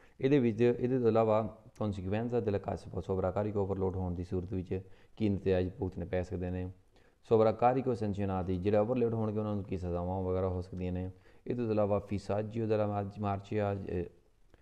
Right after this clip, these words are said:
ripartizione, ਯਾਨੀ ਕਿ ਮਜ਼ਬੂਤੀ ਨਾਲ ਵੱਜੇ ਵਗੈਰਾ ਹੋਵੇ, ambellaggio della marcia ਵਗੈਰਾ, ਠੀਕ ਹੈ। ਇਹ ਸਾਰੀਆਂ ਚੀਜ਼ਾਂ ਅਸੀਂ, ਅਹ, ਸਮਝਣ ਦੀ ਕੋਸ਼ਿਸ਼ ਕਰਾਂਗੇ। ਔਰ ਇਹ ਪਾਲਿਤ ਵਗੈਰਾ ਇਹ ਉਹ ਇਸ ਤਰ੍ਹਾਂ ਦੇ ਬਾਰੇ ਜਿਹੜੇ ਕੁਐਸਚਨ ਨੇ, ਸਾਰੀ ਚੀਜ਼ਾਂ ਅਸੀਂ ਕੋਸ਼ਿਸ਼ ਕਰਾਂਗੇ ਸਮਝਣ ਦੀ।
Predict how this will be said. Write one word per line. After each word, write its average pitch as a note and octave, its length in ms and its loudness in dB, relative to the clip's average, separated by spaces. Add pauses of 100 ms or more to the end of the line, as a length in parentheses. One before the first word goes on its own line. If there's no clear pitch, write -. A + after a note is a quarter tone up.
(340)
ripartizione, G#2 1120 -2
ਯਾਨੀ G2 140 0
ਕਿ G#2 100 4
ਮਜ਼ਬੂਤੀ G2 480 -2
ਨਾਲ G#2 100 -2
ਵੱਜੇ F#2+ 280 0
ਵਗੈਰਾ G2+ 260 0
ਹੋਵੇ, F#2+ 300 0
ambellaggio F#2 580 0
della F#2+ 180 0
marcia F#2+ 420 -2
ਵਗੈਰਾ, F#2+ 260 -2
ਠੀਕ F#2 240 -4
ਹੈ। C3 140 -4 (520)
ਇਹ G#2 80 4
ਸਾਰੀਆਂ G2+ 340 0
ਚੀਜ਼ਾਂ G2 280 -2
ਅਸੀਂ, G2 220 -2
ਅਹ, F#2+ 280 -4
ਸਮਝਣ G2 300 -2
ਦੀ G2 100 -2
ਕੋਸ਼ਿਸ਼ G2 340 -6
ਕਰਾਂਗੇ। G2 360 -2 (720)
ਔਰ A2 280 6
ਇਹ G#2 60 -2
ਪਾਲਿਤ G2 480 4
ਵਗੈਰਾ F#2 360 4
ਇਹ F2+ 200 2
ਉਹ F#2 300 -2
ਇਸ F2+ 120 -4
ਤਰ੍ਹਾਂ E2+ 200 -6
ਦੇ E2 80 -4
ਬਾਰੇ E2+ 200 -4
ਜਿਹੜੇ E2+ 200 -2
ਕੁਐਸਚਨ D#2+ 400 -6
ਨੇ, E2+ 140 -4
ਸਾਰੀ E2 320 -4
ਚੀਜ਼ਾਂ D#2+ 340 -10
ਅਸੀਂ F2+ 140 -12
ਕੋਸ਼ਿਸ਼ - 340 -10
ਕਰਾਂਗੇ F2 380 -2 (580)
ਸਮਝਣ G2+ 320 2
ਦੀ। D#2+ 180 -4